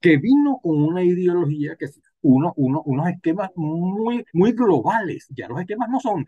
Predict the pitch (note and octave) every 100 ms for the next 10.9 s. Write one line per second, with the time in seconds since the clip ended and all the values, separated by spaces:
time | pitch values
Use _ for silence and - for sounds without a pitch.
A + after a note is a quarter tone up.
0 | - C#3 C#3 B2+ A2 A2+ G2+ - G2+ F#2+
1 | F#2 G#2+ F#2+ F2 D#2 - G3+ - _ -
2 | G#2+ G#2 A#2+ E3+ G3+ G3+ F#3 E3+ D3 -
3 | G#2 B2 D3+ F3 G3 F3+ G#2+ E2+ E3+ -
4 | _ _ _ A#2 A2+ G#2 - F#2 A2+ G#3
5 | G#3 _ _ G#2 G2 E2+ A2 G#2+ A#2 C3
6 | D3 D#3+ _ - A#2+ C3+ B2+ A2 G#2+ A2
7 | G#2 C3+ A2 G2+ G2 A2+ D3 A#3 - C3+
8 | G#2 D#3 B2+ A2 D#3+ A3+ F3 A2 G2 G#2+
9 | A#2 B2+ E3 F#3 F3 G3 E3+ C#3+ - A#2
10 | D#3 E3 F#3 F3+ A3+ G3+ D3 C4+